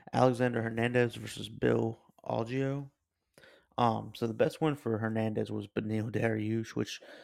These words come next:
I mean, that, that, that, that win has blossomed into a fantastic win. Meanwhile, for Algeo, his best win was against Spike Carlyle. So, you know, obviously two massive, di-, massively different,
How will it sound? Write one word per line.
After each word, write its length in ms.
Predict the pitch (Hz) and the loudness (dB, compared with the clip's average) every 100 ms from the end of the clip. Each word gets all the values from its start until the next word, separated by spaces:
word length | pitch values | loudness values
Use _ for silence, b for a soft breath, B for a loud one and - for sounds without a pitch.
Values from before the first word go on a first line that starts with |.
| B - | B 0
I 60 | |
mean, 160 | 120 113 | 2 4
that, 200 | 117 - | 2 4
that, 260 | 117 - | 2 2
that, 200 | - - - 73 | 2 0 -2 -10
that 220 | 71 92 | -4 -4
win 200 | 110 117 113 | -2 -4 -4
has 340 | 110 107 - 117 | -6 -6 -10 0
blossomed 640 | 123 117 117 - 117 113 | 2 2 -4 -6 -4 -4
into 360 | 113 107 110 110 | -4 0 2 2
a 160 | 110 107 - | 0 -6 -4
fantastic 640 | 123 110 113 110 - - | -4 -2 -4 -4 -6 -6
win. 380 | 113 110 110 113 B B B - | -2 0 -2 -8 B B B 0
Meanwhile, 320 | 131 123 117 | 4 6 4
for 160 | - 113 | 4 2
Algeo, 500 | 107 113 113 110 110 | 2 2 2 2 2
his 160 | 113 | 0
best 340 | 107 113 110 - | 0 -2 -2 -6
win 180 | 113 110 | -4 -4
was 120 | 104 | -6
against 300 | 107 113 - | -4 -6 -4
Spike 300 | - 117 - _ _ - | 2 2 2 _ _ 2
Carlyle. 640 | 120 107 101 101 104 104 | 6 6 6 2 0 -2
So, 380 | - 107 107 107 B B B B - | -4 -6 -6 -10 B B B B -4
you 80 | 127 | 2
know, 240 | 117 113 | 4 4
obviously 680 | 117 131 123 - 117 113 107 _ _ - | 6 6 4 0 -2 -2 -6 _ _ -2
two 240 | 131 117 - _ _ _ _ | 0 0 -4 _ _ _ _
massive, 1000 | - - 117 127 120 117 120 - 117 110 | -14 -12 -8 -2 2 2 2 -2 -6 -2
di-, 160 | 120 120 120 | -2 -2 0
massively 400 | 117 - 117 117 | -2 -2 -4 0
different, 540 | 110 110 - 110 | 2 0 0 -4